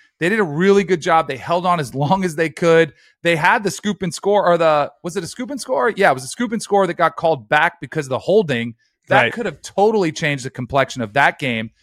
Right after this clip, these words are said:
Speaker 1: If they, and that was on the road. If they get one or two of those games, which J J McCarthy's been really good, has been really good with the football. You don't see that happening, but if they could, you know, make a play or two on the defensive side of the ball,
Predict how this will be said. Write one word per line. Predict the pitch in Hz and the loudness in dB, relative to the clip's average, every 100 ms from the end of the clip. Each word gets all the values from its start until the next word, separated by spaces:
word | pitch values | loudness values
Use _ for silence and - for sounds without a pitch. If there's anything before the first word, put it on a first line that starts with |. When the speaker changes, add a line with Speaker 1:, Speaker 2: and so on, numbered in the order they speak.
| _ _ _ | _ _ _
Speaker 1:
If | 175 139 | -8 -4
they, | 147 220 - | 0 0 0
and | 170 | -2
that | 190 202 | -2 -2
was | 247 | -2
on | 226 | -2
the | 208 | -2
road. | 180 233 202 135 | 0 2 2 0
If | 151 147 | -8 -6
they | 185 185 | -4 -6
get | 135 170 196 240 _ _ _ _ | -4 0 2 2 _ _ _ _
one | 127 175 208 | -6 0 2
or | 220 208 | 2 -4
two | - 196 202 | -6 -2 -2
of | 143 | 2
those | 180 180 - | 2 0 -2
games, | 175 170 196 - | -4 -4 -6 -6
which | 180 202 - - _ _ - | -4 -4 -6 -18 _ _ -2
J | 233 | 0
J | 220 | 2
McCarthy's | 196 - 170 165 135 | 0 2 0 0 -6
been | 131 | -4
really | 135 160 | -2 -2
good, | 135 143 135 | -2 -2 -2
has | 110 | -6
been | 110 | -6
really | 151 | -6
good | 139 | -6
with | 135 | -8
the | 127 | -10
football. | - 127 120 131 123 123 _ _ | -8 -6 2 4 4 0 _ _
You | 190 | -6
don't | 196 - | -6 -6
see | - 190 | -8 -2
that | 180 135 | -2 2
happening, | 147 175 147 131 - | 0 0 -6 -6 -4
but | 147 | -4
if | - | -2
they | 151 185 | -2 -2
could, | - 220 170 _ _ _ _ | -4 -10 -12 _ _ _ _
you | 185 | -6
know, | 170 | -4
make | 165 170 | -4 -6
a | |
play | 127 175 185 | -6 -2 0
or | 208 | 0
two | 214 208 | -2 -6
on | |
the | 185 | -6
defensive | 147 175 - 180 156 | -6 -8 -8 -10 -10
side | - 151 | -2 0
of | 151 | 0
the | |
ball, | 120 147 147 131 117 | 0 2 4 4 2